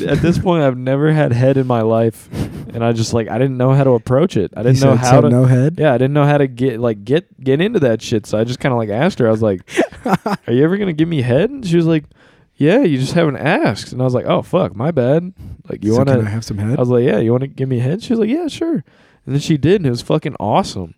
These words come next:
Speaker 2: That's fire.
Speaker 1: And then, um, the next time I came over,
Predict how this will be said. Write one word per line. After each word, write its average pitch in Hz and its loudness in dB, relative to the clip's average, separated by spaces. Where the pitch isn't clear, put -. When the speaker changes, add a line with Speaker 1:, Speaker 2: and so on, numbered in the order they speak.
Speaker 2:
That's - -20
fire. 131 -6
Speaker 1:
And 135 0
then, 143 2
um, 120 0
the 127 -2
next 123 -2
time 143 0
I 143 0
came 139 0
over, 151 2